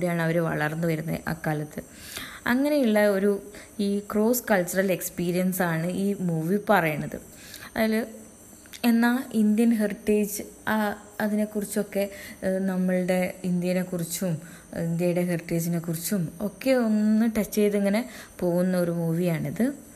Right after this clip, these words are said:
അതുകൊണ്ട് തന്നെ ഈ മെയിൻ ക്യാരക്ടർ ചെയ്യുന്ന ഈ ഇർഫാൻ ഖാൻ്റെ ക്യാരക്ടർ ചെയ്യുന്ന, ഏഹ്, ആ ഒരു അശോക് എന്ന് പറഞ്ഞ ക്യാരക്ടറും, ആ, അഷിമ എന്ന് പറയുന്ന അവരുടെ നമുക്ക്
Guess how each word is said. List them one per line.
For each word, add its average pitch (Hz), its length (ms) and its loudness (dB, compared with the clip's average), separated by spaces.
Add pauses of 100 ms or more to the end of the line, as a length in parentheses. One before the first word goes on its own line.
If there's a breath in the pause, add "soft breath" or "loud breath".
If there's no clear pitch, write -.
(920)
അതുകൊണ്ട് 214 340 2
തന്നെ 226 260 0 (280 loud breath)
ഈ 214 240 0 (720)
മെയിൻ 208 320 4
ക്യാരക്ടർ 226 520 2
ചെയ്യുന്ന 202 460 2
ഈ 185 420 -2 (400)
ഇർഫാൻ 196 300 0
ഖാൻ്റെ 208 320 2
ക്യാരക്ടർ 190 500 -4
ചെയ്യുന്ന, 180 460 -2 (400 loud breath)
ഏഹ്, 170 440 0 (1200)
ആ 202 160 2
ഒരു 208 360 0 (360)
അശോക് 190 420 0
എന്ന് 208 140 2
പറഞ്ഞ 190 200 -2
ക്യാരക്ടറും, 175 600 -4 (380 loud breath)
ആ, - 60 -4
അഷിമ 185 680 0
എന്ന് 208 140 2
പറയുന്ന 185 580 -2
അവരുടെ 247 400 0
നമുക്ക് 233 460 0